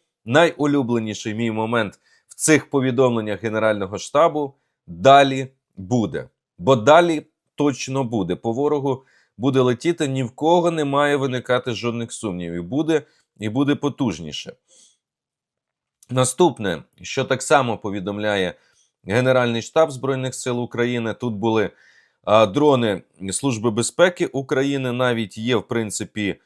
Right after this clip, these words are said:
а, можливість нам дізнатися їх модифікацію, до речі, що це було, тому що, а, по заводу «Купол», е, на території Росії Служба безпеки України вдала, вдарила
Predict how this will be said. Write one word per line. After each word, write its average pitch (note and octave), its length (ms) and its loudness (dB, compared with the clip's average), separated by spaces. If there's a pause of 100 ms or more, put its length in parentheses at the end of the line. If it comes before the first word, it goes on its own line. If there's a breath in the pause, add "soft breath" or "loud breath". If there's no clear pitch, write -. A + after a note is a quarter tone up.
(240)
а, G#2 360 2
можливість A2 580 -2
нам G#2+ 220 -2
дізнатися G2 640 -4
їх F#2+ 360 -6 (360)
модифікацію, B2+ 1040 0
до B2 140 -4
речі, B2+ 300 -4
що A#2+ 220 -6
це - 180 -6
було, A2+ 340 -2
тому G#2 300 -8
що, G#2+ 480 2 (640 soft breath)
а, G#2+ 240 6
по C#3 200 2
заводу C3+ 460 2
«Купол», E3 640 0
е, A#2+ 140 0 (600)
на C3 140 -2
території C3 640 -2
Росії B2+ 560 -4 (280)
Служба C3+ 440 0
безпеки B2+ 540 0
України C3+ 540 0
вдала, B2+ 580 4
вдарила C3 600 4